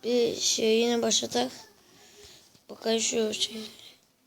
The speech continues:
Evet arkadaşlar, bakın burada pasta. Bunlar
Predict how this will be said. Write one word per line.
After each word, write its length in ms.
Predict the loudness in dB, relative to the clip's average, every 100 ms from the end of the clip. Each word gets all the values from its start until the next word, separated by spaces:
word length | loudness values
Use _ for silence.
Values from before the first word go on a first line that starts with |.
| _ _ _ _ _ -20 -20 -20 -20 _ _ 2
Evet 180 | 6
arkadaşlar, 460 | 6 6 8 10 10
bakın 200 | 8 8
burada 200 | 10 8
pasta. 1000 | 8 8 10 8 2 0 -2 2 2 2 -4 -20 -20 -20 _ _ -6
Bunlar 340 | 0 2 2